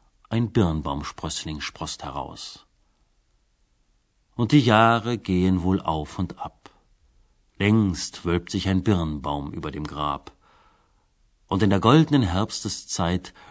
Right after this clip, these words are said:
leuchtet's wieder weit und breit. Und kommt ein Jung übern Kirchhof her, so flüstert's im Baume, "Wisst ihr ne Bär?" Und kommt ein Mädel,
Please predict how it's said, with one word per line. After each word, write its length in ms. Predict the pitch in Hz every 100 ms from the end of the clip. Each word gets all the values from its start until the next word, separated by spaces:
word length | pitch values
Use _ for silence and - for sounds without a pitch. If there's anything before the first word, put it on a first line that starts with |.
| -
leuchtet's 720 | 90 85 82 - 82 - -
wieder 280 | 82 78 69
weit 280 | 78 85 92
und 160 | 85
breit. 600 | - 78 71 - - - _ _ _ _ _ _ _ _ _ _ _ _ _ _
Und 180 | - 101
kommt 280 | - 160 165
ein 120 | 127
Jung 240 | 98 135 143
übern 240 | 104 90
Kirchhof 540 | - 117 - 90 -
her, 400 | 85 85 85 82 - _ _ _ _ _ _ _ _ _
so 160 | - 95
flüstert's 560 | - 120 - 123 -
im 120 | 104
Baume, 640 | 90 87 107 104 104 101 101 _ _ _ _ _ -
"Wisst 320 | 78 - 127
ihr 40 |
ne 120 | 143
Bär?" 560 | 139 87 85 120 135 139 _ _ _ _ _ _ _ _ _ _ _ _ _ _ -
Und 160 | 78
kommt 180 | 80 78
ein 120 | 78
Mädel, 540 | 78 87 90 98 127